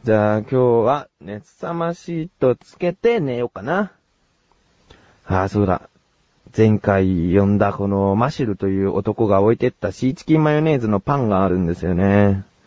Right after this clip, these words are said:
これ賞味期限が二日前なんですよね。でもな、お腹空いたしな。食べようかな。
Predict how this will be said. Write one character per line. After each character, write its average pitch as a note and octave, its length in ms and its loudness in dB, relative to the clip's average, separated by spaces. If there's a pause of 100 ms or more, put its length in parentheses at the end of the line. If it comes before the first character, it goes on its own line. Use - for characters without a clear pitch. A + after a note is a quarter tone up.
(680)
こ G2+ 140 2
れ F#2+ 80 2
賞 A#2+ 240 2
味 D3+ 120 2
期 D#3 140 0
限 A2+ 200 2
が F#2+ 260 2
二 - 200 -14
日 A#3+ 140 0
前 A3 220 0
な G#2 80 -2
ん F#2 100 -4
で F2+ 80 -6
す F2+ 100 -10
よ F2 100 -4
ね。 A2 580 -2 (1080)
で E2+ 140 -4
も E2+ 100 -4
な、 G#2+ 520 0 (880)
お F2 80 -2
腹 G2 200 -2
空 A#2 120 0
い A#2 60 2
た C#3 100 0
し C3+ 100 -6
な。 B2+ 360 0 (2000)
食 G2+ 140 0
べ G#2+ 60 6
よ B2+ 80 4
う - 20 -8
か B2 100 0
な。 C#3+ 300 0